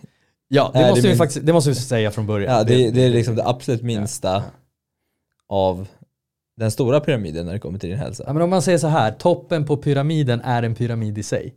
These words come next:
Speaker 2: Exakt.
Speaker 1: Och, och, och det, det man måste tänka på är att allt det här är ju liksom inte magi, det är
Speaker 2: Det är pyramidspel.
Speaker 1: kosttillskott. <laughs> Det, det är verkligen det.
Speaker 2: <laughs> Exakt.
Speaker 1: Ja.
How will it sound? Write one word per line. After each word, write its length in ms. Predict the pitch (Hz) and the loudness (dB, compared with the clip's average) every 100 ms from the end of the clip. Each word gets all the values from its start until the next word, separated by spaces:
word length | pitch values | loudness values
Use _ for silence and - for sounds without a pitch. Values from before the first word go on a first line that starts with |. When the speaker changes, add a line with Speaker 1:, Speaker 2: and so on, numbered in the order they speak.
| - | -8
Speaker 2:
Exakt. 500 | 117 - 78 - - _ - | -6 -6 -8 -12 -20 _ -4
Speaker 1:
Och, 280 | 117 113 113 | 0 0 0
och, 340 | 123 113 120 | -2 -2 -2
och 100 | 113 | -2
det, 140 | 120 123 | -2 -2
det 120 | 120 | 0
man 120 | 127 | 0
måste 160 | 117 120 | 0 0
tänka 240 | 120 117 | 0 0
på 80 | 107 | -2
är 140 | 101 | -2
att 80 | 107 - | -4 0
allt 340 | 123 117 - | 0 0 -2
det 80 | 107 | -6
här 300 | 101 98 - | -4 -4 -4
är 240 | 120 110 | -4 -2
ju 180 | 101 98 | -2 -4
liksom 500 | 87 - 107 101 87 - _ _ _ _ | -8 -10 -10 -10 -12 -16 _ _ _ _
inte 280 | 123 110 - | -8 -6 -4
magi, 380 | 101 101 117 120 | -4 -2 -2 -2
det 100 | 110 | -2
är 80 | - | 2
Speaker 2:
Det 20 | |
är 20 | |
pyramidspel. 460 | 175 143 110 - 156 117 | 2 2 0 0 2 0
Speaker 1:
kosttillskott. 320 | - - - | -2 -10 -12
<laughs> 40 | - _ - | -14 _ -6
Det, 320 | 117 135 143 127 - | 2 2 4 4 4
det 200 | 147 131 | 2 2
är 60 | |
verkligen 460 | 113 101 - 110 - | 0 -2 -4 -6 -4
det. 120 | 254 - 262 - - | -6 -6 -8 -14 -6
Speaker 2:
<laughs> 0 | |
Exakt. 500 | 127 131 110 107 196 | -4 -2 -2 -2 -4
Speaker 1:
Ja. 280 | 208 95 | -4 -4